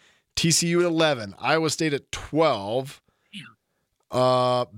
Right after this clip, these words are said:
Baylor at number seventeen, who's still a good squad. I had them earlier.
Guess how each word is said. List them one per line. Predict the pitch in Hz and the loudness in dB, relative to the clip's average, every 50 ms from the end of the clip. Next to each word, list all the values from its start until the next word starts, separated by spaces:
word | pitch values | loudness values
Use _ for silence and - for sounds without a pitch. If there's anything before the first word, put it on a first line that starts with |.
| 104 - | -8 -4
Baylor | 139 143 160 175 175 175 170 170 | -2 -2 0 0 2 2 0 0
at | 143 147 147 | -2 -4 -6
number | 147 143 139 | -4 -4 -4
seventeen, | 127 - - - - 160 151 143 143 135 - - - 156 160 143 | -2 -2 -2 -2 0 -2 -2 -2 -4 -6 -6 -4 -2 -2 -2 0
who's | 123 123 123 | -2 -4 -4
still | - - 226 294 | -4 -4 -2 -2
a | 302 | -2
good | 214 - 196 156 | -2 -2 -4 -4
squad. | - - - 185 180 165 139 | -4 -4 -2 0 0 0 0
I | 123 123 | -2 -2
had | 123 139 151 147 | -2 -2 -2 -2
them | 147 143 135 - | -4 -6 -6 -8
earlier. | - 113 151 165 165 143 123 110 104 101 101 101 | -6 -2 0 0 0 0 -2 -4 -4 -6 -8 -10